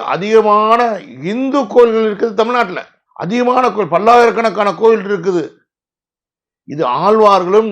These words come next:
நாயன்மார்களும் அவதரித்த பூமி இது தமிழ்நாடு. இந்த தமிழ்நாட்டுல மதசார்பற்ற கூட்டணி அப்படின்னு சொல்லி ஏமாத்துறாங்க. நாம ஒண்ணு புரிஞ்சுக்கணும், யாரெல்லாம் இந்து மதத்தை பழித்து பேசுகிறார்களோ அவங்களை புறக்கணிக்கணும்.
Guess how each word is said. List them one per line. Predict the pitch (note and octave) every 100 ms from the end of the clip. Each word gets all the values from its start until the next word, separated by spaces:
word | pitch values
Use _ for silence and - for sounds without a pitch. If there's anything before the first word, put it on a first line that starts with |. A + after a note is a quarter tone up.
| F3+
நாயன்மார்களும் | D3+ F3+ G#3+ G3 F3+ F3 E3+ G#3+ E3+
அவதரித்த | D3+ F#3+ G3+ F#3+ F3 A3+ A#3 - _ _ _ -
பூமி | A#2+ F3 F#3 C#3+
இது | C3 E3+ C#3
தமிழ்நாடு. | B2 C#3 A#2+ G#2+ D3+ - - _ _ _ _ - - A#2
இந்த | B2 A#2+
தமிழ்நாட்டுல | A#2 D3 D3+ C#3 B2+ D#3 C#3+ A#2
மதசார்பற்ற | C3 D#3+ E3 D#3 C3+ B2 B2+ -
கூட்டணி | A#2 A#2 - _ _ _ _ _ _ _ _ _
அப்படின்னு | - A2+ D3+ C3
சொல்லி | D3 B2+
ஏமாத்துறாங்க. | C3 B2+ - G2+ F#2 - G#2+
நாம | C#3+ D#3+ D3+
ஒண்ணு | F3+ D#3
புரிஞ்சுக்கணும், | D#3+ D#3 D3 B2+ - _ _ _ _ _ -
யாரெல்லாம் | C#3 F3 F3 G#3+ G3 C#3+ F3+
இந்து | G#3 G#3+
மதத்தை | G3+ F3+ F#3 D#3+
பழித்து | D#3 F3 E3+ F3+
பேசுகிறார்களோ | E3 D3+ D3 D3 D#3+
அவங்களை | D3 C#3 A#2
புறக்கணிக்கணும். | F3 F3 D#3+ B2 G#2